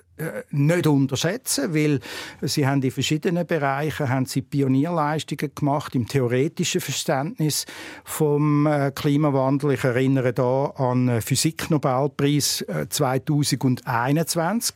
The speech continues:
wo einer von den zwei Klimaforschenden, der eine ist aus Deutschland,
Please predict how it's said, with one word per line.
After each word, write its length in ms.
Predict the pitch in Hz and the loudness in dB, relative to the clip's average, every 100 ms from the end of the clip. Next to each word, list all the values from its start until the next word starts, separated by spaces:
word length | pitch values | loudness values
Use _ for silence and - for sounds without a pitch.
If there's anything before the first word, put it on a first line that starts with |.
| 135 | 0
wo 240 | 131 127 - - - - - | 2 2 -2 -10 -12 -14 -8
einer 400 | 165 110 120 151 | -4 0 2 2
von 140 | 151 | 2
den 140 | 135 127 | 0 -2
zwei 340 | - 127 123 | 0 0 0
Klimaforschenden, 1000 | 131 131 131 151 147 147 151 - 170 190 | -2 0 2 2 0 -2 -2 -4 -4 -2
der 160 | 147 104 | -2 -2
eine 240 | 110 127 - | 0 -2 0
ist 260 | 120 110 | -2 -2
aus 120 | 117 | -4
Deutschland, 760 | - 127 139 - 151 180 165 | -2 -2 -2 -2 -2 -2 -4